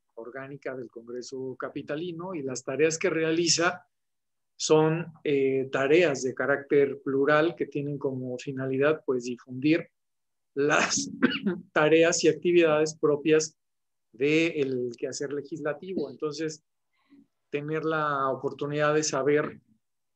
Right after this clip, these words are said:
cuál es el alcance o el contenido del documento y poder generar la, eh, las acciones que correspondan para poder dar una salida al tema relacionado con el Comité de Asuntos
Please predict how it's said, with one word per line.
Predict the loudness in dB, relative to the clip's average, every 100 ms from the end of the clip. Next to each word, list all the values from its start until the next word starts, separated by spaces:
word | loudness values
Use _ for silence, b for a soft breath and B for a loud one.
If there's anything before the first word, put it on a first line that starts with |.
| _ -2
cuál | 2 4 2
es | 0
el | 0 2
alcance | 0 -2 -2 2
o | 2
el | 0
contenido | -6 -6 -6 -2 0 0
del | 0 -2 -2 -4
documento | -6 -4 -4 -4 -2 -2 -2 -6 _ _ _
y | -8 -6 -4 -6 -4
poder | -4 -2 -4
generar | -8 -8 -4 -2 -4 -8 _ _ _ _ -10
la, | -6 -4 -2 -2 -4 -4
eh, | -6 -4 -6 -8 -10 -16 _
las | -8 -6 -6
acciones | -8 -10 -12 -14
que | -16
correspondan | -10 -10 -8 -10 -10 -12 -16 -10
para | -10 -8
poder | -8 -8 -8
dar | -8 -8
una | -12 -14 -14 -16 _ _ _ _
salida | -16 -12 -10 -6 -4 -6 -8 -12
al | -10 -10 -4
tema | -4 -2 -4 -6 -8
relacionado | -12 -10 -8 -10 -8 -4 -4
con | -4 -10
el | -12
Comité | -12 -12 -8 -6
de | -6
Asuntos | -8 -12 -10 -10 -10